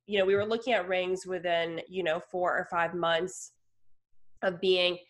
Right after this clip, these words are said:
together. So we knew pretty early on. And I'm, it's funny because whenever I think back, I'm trying to think, 'cause people have asked me this before, like, "Oh, well, you know, who brought it up?" Or, like, "How did it come up?"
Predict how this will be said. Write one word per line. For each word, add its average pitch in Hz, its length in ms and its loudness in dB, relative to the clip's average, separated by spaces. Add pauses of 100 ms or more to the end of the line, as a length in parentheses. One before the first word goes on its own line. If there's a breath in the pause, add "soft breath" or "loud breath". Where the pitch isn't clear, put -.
(360 soft breath)
together. 196 380 4 (140)
So 226 120 -2
we 202 120 2
knew 196 220 2
pretty 202 280 -2
early 196 280 2
on. 180 400 2
And 220 300 2 (480 loud breath)
I'm, 262 380 0
it's 247 180 -2
funny 277 260 0
because 226 520 -2
whenever 220 260 4
I 285 100 2
think 262 260 -4
back, 185 540 0
I'm 202 160 0
trying 220 320 -2
to 233 140 0
think, 196 220 -2
'cause - 120 -16
people 226 240 -2
have 170 100 2
asked 175 160 0
me 202 80 -4
this 175 140 -8
before, 175 340 -4
like, 175 240 -2
"Oh, 269 220 -2
well, 214 400 0 (500)
you 208 140 -2
know, 185 60 0
who 202 200 -2
brought 220 260 4
it 196 100 0
up?" 185 340 2
Or, 185 100 -2
like, 170 300 0 (480 soft breath)
"How 196 760 4 (400)
did 214 120 0
it - 220 2
come 254 280 2
up?" 185 300 4